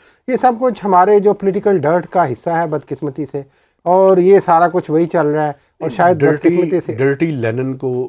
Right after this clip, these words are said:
Speaker 2: इसी तरह से साफ करना
Speaker 1: हाँ,
Speaker 2: होता है।
Speaker 1: साफ
Speaker 2: अच्छा,
Speaker 1: करना।
Speaker 2: आखिरी जो मौजू है जिस पे मैं आपसे, अगर
Speaker 1: जी ना।
Speaker 2: इजाज़त दें तो मैं बात करना चाहता हूँ,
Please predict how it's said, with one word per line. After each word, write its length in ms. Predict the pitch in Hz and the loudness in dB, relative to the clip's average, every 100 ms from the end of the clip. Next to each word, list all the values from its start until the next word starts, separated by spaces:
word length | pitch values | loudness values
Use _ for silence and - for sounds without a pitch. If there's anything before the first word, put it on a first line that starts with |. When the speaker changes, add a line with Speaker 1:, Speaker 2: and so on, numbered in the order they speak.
| - | -10
Speaker 2:
इसी 200 | 131 - | -14 -12
तरह 140 | 113 95 | -10 -10
से 120 | 104 | -12
साफ 240 | - 90 | -12 -10
करना 140 | 143 147 | -4 -2
Speaker 1:
हाँ, 80 | |
Speaker 2:
होता 160 | 107 107 | -2 -8
है। 60 | - | -8
Speaker 1:
साफ 80 | |
Speaker 2:
अच्छा, 180 | 104 196 | 0 0
Speaker 1:
करना। 440 | 139 - _ - 190 | 0 -10 _ 0 0
Speaker 2:
आखिरी 280 | 190 247 | 2 -2
जो 180 | 220 208 | 4 4
मौजू 360 | 170 147 127 170 | 6 4 2 4
है 100 | 151 | 4
जिस 160 | 139 - | 2 -4
पे 120 | 131 | -6
मैं 260 | 120 120 | -4 -2
आपसे, 340 | 123 110 - 123 | -4 -6 -6 -4
अगर 140 | 131 | 0
Speaker 1:
जी 60 | 160 | 0
ना। 60 | |
Speaker 2:
इजाज़त 200 | 110 113 | 0 -2
दें 160 | 120 117 | -4 -6
तो 60 | 110 | -6
मैं 120 | 107 | -8
बात 200 | 95 92 | -10 -10
करना 220 | 104 101 | -10 -10
चाहता 320 | 98 101 101 | -10 -12 -12
हूँ, 100 | 95 | -16